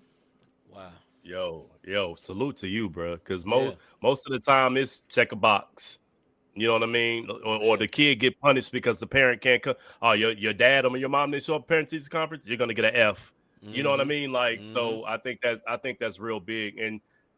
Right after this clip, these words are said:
Speaker 2: giving them the resources. You know what I mean? And that embarrassment part, I remember that. You know what I mean?
Speaker 1: Yeah.
Speaker 2: I had my son.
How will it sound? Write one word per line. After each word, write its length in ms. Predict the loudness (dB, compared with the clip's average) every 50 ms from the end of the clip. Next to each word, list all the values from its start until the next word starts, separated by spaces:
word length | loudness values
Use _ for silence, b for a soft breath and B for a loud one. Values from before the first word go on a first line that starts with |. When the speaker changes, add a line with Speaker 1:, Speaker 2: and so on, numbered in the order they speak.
| _ _ -10
Speaker 2:
giving 260 | -10 -8 -6 -6 -6
them 120 | -6 -6
the 80 | -8 -8
resources. 720 | -8 -8 -10 -10 -10 -8 -8 -8 -8 -10 -14 -16 -16 -16 -14
You 100 | -8 -4
know 60 | -4 -2
what 80 | -2
I 40 | -4
mean? 300 | -4 -4 -6 -6 -4 -4
And 200 | -4 -4 -4 -6 -10 -10
that 140 | -8 -6 -6
embarrassment 580 | -6 -4 0 0 2 2 0 0 -4 -6 -6 -2
part, 320 | 0 2 2 2 0 -2 _ _ _ _ _ _ _ _ _ _
I 100 | -6 -6
remember 320 | -4 -4 -4 -4 -4 0 2
that. 220 | 2 2 2 2 -4 _ -12
You 80 | -4 0
know 80 | 0
what 100 | 0 2
I 40 | 0
mean? 380 | 0 0 -2 -2 -2 -4 -6 -8
Speaker 1:
Yeah. 80 | -6
Speaker 2:
I 160 | -2 -2 0 2
had 200 | 2 2 0 -2 _ _ _ _ _ _ _ _ _ -6
my 200 | -2 0 0 0
son. 480 | 0 -2 0 0 2 0 0 -2 -6